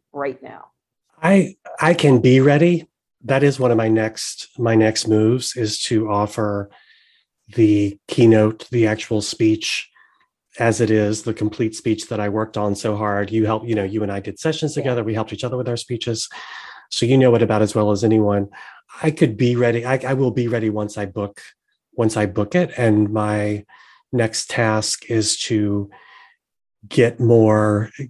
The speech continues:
Speaker 2: do like a lunch and learn, offer free, for some free, the speech for free to a few audiences,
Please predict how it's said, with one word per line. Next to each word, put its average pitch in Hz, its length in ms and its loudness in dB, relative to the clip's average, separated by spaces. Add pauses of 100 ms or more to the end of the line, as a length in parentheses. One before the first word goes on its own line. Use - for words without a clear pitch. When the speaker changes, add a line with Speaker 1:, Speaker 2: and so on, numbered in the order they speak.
(220)
Speaker 2:
do 117 300 6
like 107 240 2
a 110 60 2
lunch 110 300 2
and 107 100 4
learn, 107 300 2
offer 120 300 2
free, 113 520 0 (180)
for - 240 -18
some 107 160 -8
free, 117 580 0 (240)
the 123 100 2
speech - 340 -2
for 113 100 -2
free 110 280 4
to 120 260 -2
a 110 40 4
few 123 200 2
audiences, 127 640 -2